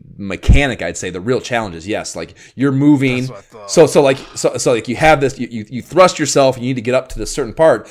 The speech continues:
Speaker 1: but, like, you know, if it's this craggy fucking pathway you gotta get through, you're gonna hit something because you're in space. You have, you know, it's fucking, there's nothing,
Speaker 2: Right.
Speaker 1: you know, I mean, you can, yes, you can turn your, you can go a hundred eighty degrees, thrust, and maybe stop yourself and go back the other way in time, but you're,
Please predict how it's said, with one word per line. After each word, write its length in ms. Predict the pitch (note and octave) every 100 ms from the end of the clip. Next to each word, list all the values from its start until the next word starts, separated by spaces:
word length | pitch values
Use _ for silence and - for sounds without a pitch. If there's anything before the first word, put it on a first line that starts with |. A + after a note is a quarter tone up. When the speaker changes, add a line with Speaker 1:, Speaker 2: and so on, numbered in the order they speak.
| - -
Speaker 1:
but, 140 | A2+
like, 340 | A2+ G#2 - _ _ _ C#3+
you 80 |
know, 180 | G2+ D2+ _ _ _
if 160 | G2+ G2+
it's 160 | F#2
this 180 | F#2+ F2
craggy 440 | - G#2+ G2 G2 F2+
fucking 480 | A2 - F#2+ E2+
pathway 320 | - B2 B2 F#2
you 80 |
gotta 100 | F2+
get 140 | F2 E3
through, 220 | F#2 E2 - _ _
you're 180 | G2+ G2+
gonna 140 | G2
hit 240 | D#3+ E3
something 500 | - G2 F#2+ F2 F#2 -
because 380 | F#2 G#2+ E2 - -
you're 80 | G#2
in 100 | G#2+
space. 360 | E3+ A2+ -
You 80 | F2
have, 120 | D2+
you 120 | G2
know, 40 | F2+
it's 180 | D#2+ -
fucking, 300 | F#2+ F2 D#2+
there's 160 | E2+ G2
nothing, 320 | G2 F#2 D#2
Speaker 2:
Right. 180 | - G2+
Speaker 1:
you 60 |
know, 100 | E2+ -
I 40 |
mean, 100 | A2
you 100 | D3+
can, 180 | D3+ G#2+
yes, 280 | B2+ D3 D3+
you 80 | D3
can 240 | B2+ F2+
turn 240 | - D#3+ C#3+
your, 160 | A2+ - _ -
you 100 | B2+
can 220 | G2 - _ _ _ -
go 200 | G#3 G#3+
a 40 |
hundred 180 | G#3 F3
eighty 140 | D#3 C#3
degrees, 560 | A#2+ C3+ B2+ B2 A#2 - _ _ _ _ -
thrust, 580 | D3+ C3+ A#2 - - _ _ _ -
and 320 | B2 A2+ A#2
maybe 360 | C3+ E3 C#3+ A#2
stop 340 | - A#2+ G#2+
yourself 300 | A2 C3 A2+
and 80 | G2+
go 60 |
back 140 | G#2 G2
the 40 | G#2
other 100 | G2
way 100 | F#2+
in 100 | F2
time, 320 | G2+ G2 F2+
but 100 | -
you're, 160 | G#2